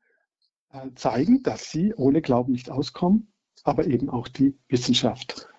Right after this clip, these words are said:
wie ich schon betont habe. Genau, also das, äh, könnten wir jetzt etwas genauer anschauen, was der Glaube nun genau ist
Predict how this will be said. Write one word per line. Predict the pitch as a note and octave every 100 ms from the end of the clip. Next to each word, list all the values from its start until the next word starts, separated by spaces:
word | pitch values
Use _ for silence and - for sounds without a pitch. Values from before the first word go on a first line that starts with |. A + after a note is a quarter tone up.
| _ _ _
wie | A#2
ich | -
schon | B2
betont | B2 - D#3+ C3 C3
habe. | A2 - - _ _ _ - _ _ _ _ _ _ _ _ _ _ _ _ _ _ _ _ _ _ _ _ _ _
Genau, | _ F#3+ B2+ - _
also | D#3 E3
das, | C3+ A3 G3+ - -
äh, | D3+ C#3+ C3+ _ _ _
könnten | F3 F#3+ F#3
wir | D#3+
jetzt | D#3 D3+ - -
etwas | - B2+ A2+ - - _ _ _ _ _
genauer | - C3 B2 D#3+ F#3
anschauen, | A#3 - F3+ G3+ B3 - _ - _ _ _ _
was | C#3+ E3 -
der | F#3+
Glaube | F#3 C#3+ C3 B2 C3+ C3+
nun | D#3 C3 A#2+ - _
genau | C#3 B2 A#2 A#2
ist | A3 B3 - -